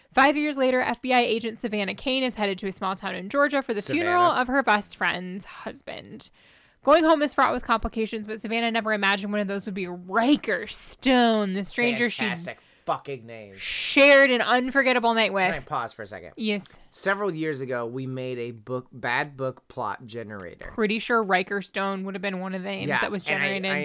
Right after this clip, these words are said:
Speaker 2: am really jealous that this could not have turned up because it's, it, it is one hundred percent the
Speaker 1: So
Speaker 2: type
Speaker 1: good.
Speaker 2: of thing.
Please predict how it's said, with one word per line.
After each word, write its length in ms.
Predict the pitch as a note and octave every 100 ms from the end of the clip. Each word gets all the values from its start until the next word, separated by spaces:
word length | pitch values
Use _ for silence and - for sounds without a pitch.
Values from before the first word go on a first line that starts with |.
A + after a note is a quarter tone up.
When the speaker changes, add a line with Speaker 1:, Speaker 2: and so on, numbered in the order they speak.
| C#3+
Speaker 2:
am 160 | C3+
really 440 | C3+ B2 C#3+ D3+ C#3
jealous 420 | A#2 C3 A#2+ A2+
that 240 | A#2 G#2+
this 300 | A2 A#2+ - A#2+ A2 - -
could 240 | - D#3
not 240 | C3+ B2 A2
have 160 | A2+
turned 240 | - A2 G#2
up 240 | F#2 -
because 280 | A#2+ A#2+ G#2+
it's, 140 | G2+ -
it, 60 | _
it 120 | B2+ A#2+
is 440 | A#2 A2+ G#2 F#2+ -
one 260 | A#2+ C3+
hundred 200 | B2 B2
percent 340 | A#2 A#2 B2+ G#2+
the 60 |
Speaker 1:
So 160 | - F#3+
Speaker 2:
type 220 | - F3+
Speaker 1:
good. 40 | F3
Speaker 2:
of 100 | F3
thing. 300 | A2+ -